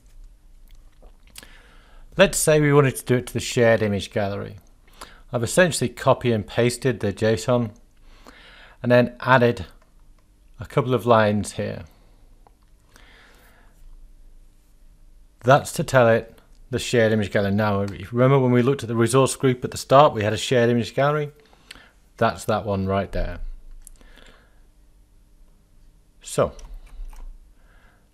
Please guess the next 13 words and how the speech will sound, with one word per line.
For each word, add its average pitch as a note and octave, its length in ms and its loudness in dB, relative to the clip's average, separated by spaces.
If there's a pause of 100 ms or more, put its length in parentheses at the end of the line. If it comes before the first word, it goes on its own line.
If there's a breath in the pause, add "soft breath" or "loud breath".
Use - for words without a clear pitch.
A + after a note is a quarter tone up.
(140)
let's - 260 -6
do A2+ 560 -2 (1900 soft breath)
the - 60 -16
shared A2 340 -2
image D#3+ 260 -4
gallery. - 360 -10 (3750 soft breath)
One D#3+ 160 4
of F#3+ 60 4
the E3 40 0
things F3+ 220 -2
that B2+ 100 -8
we C#3+ 80 -4
need C3+ 640 0